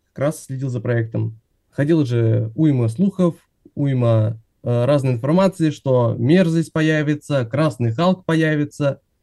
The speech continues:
э, там еще кто-то появится. Постоянно было интересно смотреть за разными новостями, слухами от инсайдеров. Э, ну, проект был интересен. Э, каждый раз что-то новое выходило,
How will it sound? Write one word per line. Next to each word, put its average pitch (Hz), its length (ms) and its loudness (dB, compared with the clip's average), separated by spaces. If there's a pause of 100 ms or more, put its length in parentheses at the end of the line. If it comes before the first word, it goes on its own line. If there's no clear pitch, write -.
(420)
э, 113 400 0
там 117 200 0
еще 165 360 2
кто-то 170 300 -2
появится. 139 760 -4 (760)
Постоянно 190 360 2
было 190 200 4
интересно 127 640 2
смотреть 127 580 -4 (340)
за 120 480 0
разными 117 340 0
новостями, 143 800 0
слухами 139 500 -2
от 117 100 -6
инсайдеров. 117 600 -2 (1000)
Э, 113 420 0 (260)
ну, 147 200 0
проект 165 320 0
был 196 160 4
интересен. 175 540 0 (920)
Э, 110 520 -2 (160)
каждый 147 260 -2
раз 170 180 2
что-то 135 240 -6
новое 147 240 2
выходило, 131 680 0